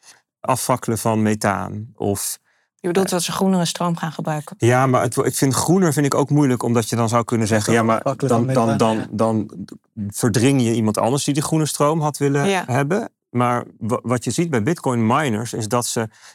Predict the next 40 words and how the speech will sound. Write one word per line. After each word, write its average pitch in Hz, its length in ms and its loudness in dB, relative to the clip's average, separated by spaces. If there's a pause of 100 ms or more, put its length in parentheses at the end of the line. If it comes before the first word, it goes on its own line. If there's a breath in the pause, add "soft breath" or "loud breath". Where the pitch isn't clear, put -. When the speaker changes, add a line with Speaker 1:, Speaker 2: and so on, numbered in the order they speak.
Speaker 1:
extreem 156 760 2
op 131 120 -2
zoek 147 180 -2
zijn 127 180 0
naar 120 140 0
goedkope 110 440 -2
stroom. 120 400 -2
Het 117 100 -4
liefst 117 200 0
gratis 107 380 -2
stroom. 156 360 0
Het 127 100 -8
liefst 117 340 -2
Speaker 2:
Ja. 165 240 -6
Speaker 1:
s-, - 220 -6
stroom 123 300 0
waar 110 140 0
ze - 100 -8
geld 120 240 0
voor 104 140 -6
krijgen. 117 480 -2 (380 loud breath)
En 113 160 0
wat 117 180 2
je 113 100 0
daardoor 117 480 2
ziet 104 280 0
is 139 160 -2
dat - 180 0
ze - 180 -4
bijvoorbeeld, 113 720 0 (360)
nou 110 180 -2
ja, 104 140 0
inderdaad, 98 340 -2 (200)
v-, - 180 -12 (120)
vuilnisbelten 107 680 0
waar 101 180 0
methaan 104 400 0
ontsnapt, 107 520 -2
daar 98 280 0
hun, 101 300 -2